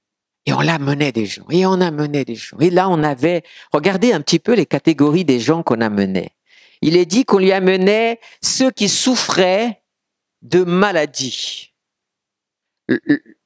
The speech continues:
le mot souffrance ici, il y a des, tous les mots ne m'ont pas interpellé, mais des fois, c'est, quand je prépare un message, des fois, je suis vraiment tentée à aller analyser un mot, euh, parce que il insiste. Alors moi, je, j'obéis tout simplement.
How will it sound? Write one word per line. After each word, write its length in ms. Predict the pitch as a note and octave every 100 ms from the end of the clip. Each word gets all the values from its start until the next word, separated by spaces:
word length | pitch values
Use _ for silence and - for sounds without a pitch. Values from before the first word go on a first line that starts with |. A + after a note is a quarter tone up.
| _ _ _
le 200 | D#3+ C4
mot 180 | C4+ F4+
souffrance 600 | - A#3 - A3+ A#3+ -
ici, 460 | G3 - B3+ C4 - - _
il 140 | -
y 60 | A3
a 40 |
des, 180 | B3 D4 - _
tous 100 | D#4+
les 120 | D4+
mots 160 | C#4 D4
ne 80 |
m'ont 160 | A#3+ G#3+
pas 120 | A#3+
interpellé, 680 | A3 A3 F#3+ G3 G3+ A3+ C4
mais 320 | G#3+ G#3 G3 - _
des 200 | F#3+ B3
fois, 260 | - C4 C4
c'est, 180 | - - _ _ _ _
quand 140 | A#3
je 100 | A#3
prépare 360 | - A3+ A3 A3
un 80 | G3+
message, 580 | G3 G3 - A3 A#3+ F#3
des 140 | G#3
fois, 140 | A#3
je 80 | A3+
suis 100 | -
vraiment 440 | F#3 G#3+ C4+ C#4 C4+
tentée 520 | - B3 A3+ A#3+ A#3+
à 60 | G3+
aller 320 | G3 G#3 G#3+ - - -
analyser 520 | E3 F#3 G3+ G3+ F3+
un 120 | G3 F3+
mot, 460 | F#3 G3+ A3+ A#3 - _ _
euh, 480 | - F#3 F#3 F#3 F#3
parce 240 | F3+ F#3+ -
que 280 | G#3 G3
il 180 | D#3+ G#3
insiste. 520 | G#3+ G#3 - B3 G3
Alors 220 | E3+ E3 F#3
moi, 140 | G#3
je, 280 | F3+ G3 E3
j'obéis 540 | D#3+ F#3 D#3 G3 A3
tout 120 | -
simplement. 680 | F3+ G3+ F3 F3 F3+ G3+ A3+